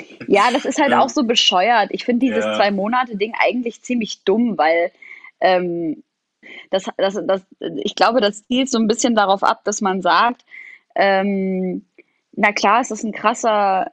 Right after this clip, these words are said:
Speaker 1: Rückschlag, wenn jemand, den man liebt, gestorben ist und dann ist man erstmal am Boden oder jemand hat einen
Speaker 2: Mhm.
Speaker 1: verlassen oder was auch
Speaker 2: Ja.
Speaker 1: immer, was auch immer, was Traumatisches passiert ist.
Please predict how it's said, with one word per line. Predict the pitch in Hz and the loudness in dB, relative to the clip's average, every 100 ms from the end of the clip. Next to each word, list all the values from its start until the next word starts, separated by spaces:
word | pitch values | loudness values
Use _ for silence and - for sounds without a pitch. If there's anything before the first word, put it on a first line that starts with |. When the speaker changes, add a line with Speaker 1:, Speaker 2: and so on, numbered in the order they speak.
| _ - | _ -6
Speaker 1:
Rückschlag, | 196 285 - 247 240 240 | -2 0 0 2 0 0
wenn | 214 | -2
jemand, | 208 202 | 0 -2
den | 196 | 0
man | 196 180 | -2 -2
liebt, | 190 240 - | -2 -2 -2
gestorben | 196 - 190 185 247 277 - 339 | -4 0 2 4 2 2 0 0
ist | 381 - | -2 -6
und | 220 202 | -2 0
dann | 214 214 _ _ - | 0 -2 _ _ -6
ist | 208 | -2
man | 233 240 | 0 2
erstmal | 196 - 208 | 2 2 0
am | 190 180 | 0 2
Boden | 185 196 294 | 2 2 0
oder | - 175 | 0 0
jemand | 190 202 208 | 2 0 0
hat | 196 | 0
einen | 165 190 | 0 0
Speaker 2:
Mhm. | |
Speaker 1:
verlassen | 196 185 202 202 | 0 0 -2 -2
oder | 160 180 | 0 0
was | 190 185 | 0 0
auch | 170 | -2
Speaker 2:
Ja. | 185 | -2
Speaker 1:
immer, | 165 151 190 | -2 -2 -2
was | 190 | 0
auch | 175 | 0
immer, | 196 185 | 2 0
was | 185 - | 0 -4
Traumatisches | 185 170 170 175 - | 0 2 2 -2 -6
passiert | 175 - 170 | -8 -4 -2
ist. | 151 | -4